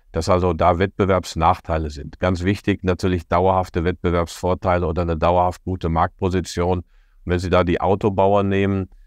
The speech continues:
dann sieht's mit der Zukunft sehr durchwachsen aus. Sie können, und ich habe das auch im Buch, äh, erklärt, Sie können, konnten mit der Mercedes-Aktie richtig viel Geld verdienen in den letzten Jahren, auch mit meiner Methode.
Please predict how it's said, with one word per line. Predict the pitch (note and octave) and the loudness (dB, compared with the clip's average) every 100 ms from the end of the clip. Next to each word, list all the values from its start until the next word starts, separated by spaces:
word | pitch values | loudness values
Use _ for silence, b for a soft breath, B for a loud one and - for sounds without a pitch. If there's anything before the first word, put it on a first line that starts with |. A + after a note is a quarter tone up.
| - - - - | -20 -20 -12 -2
dann | F2 F2+ F#2 F2+ | 0 0 -2 -2
sieht's | F#2+ F#2+ | -4 -2
mit | G2 F2+ | -2 0
der | F#2 | -2
Zukunft | - F#2+ G2 F#2 - | -2 -4 -2 -4 -6
sehr | F2 E2+ G2 | -6 -2 0
durchwachsen | G#2 F#2+ G#2+ - A2 | 0 0 -2 -2 -4
aus. | E2+ F2 | -6 -4
Sie | G#2 | -6
können, | - D#3+ C3+ F#2+ | 0 0 2 0
und | F2 | -2
ich | G#2+ | -2
habe | G2+ | 0
das | G#2 | -2
auch | G#2 G2+ | -2 -2
im | F#2+ | -2
Buch, | G#2 G#2 F#2 | -2 -2 -2
äh, | F#2+ | -2
erklärt, | - F#2 - F2+ G#2+ | -2 -4 -2 0 0
Sie | - | -4
können, | - A2 A2 D#2+ | -2 0 0 -2
konnten | G#2 G#2 | -2 0
mit | G2+ F#2 | 0 0
der | F#2+ | 2
Mercedes-Aktie | F#2 - F2+ G#2+ G2+ - - - A2 F2+ E2+ | 0 0 0 0 -2 -6 -8 -2 0 0 0
richtig | G2+ A#2+ - A#2+ | -2 -2 -4 -4
viel | - - | -4 -2
Geld | - C#3 | 0 0
verdienen | G#2 F2+ F2+ | 0 0 2
in | F2+ | 0
den | F2 | 0
letzten | F#2 - F2+ | -2 -4 -4
Jahren, | E2+ G#2 A2+ | -2 -2 -2
auch | G2 - - - - - | -2 -4 -8 -20 -12 -6
mit | F#2+ | 0
meiner | F2+ G2 | 2 2
Methode. | F#2+ F#2 - F#2 A2 D3 | 2 0 -2 -2 0 0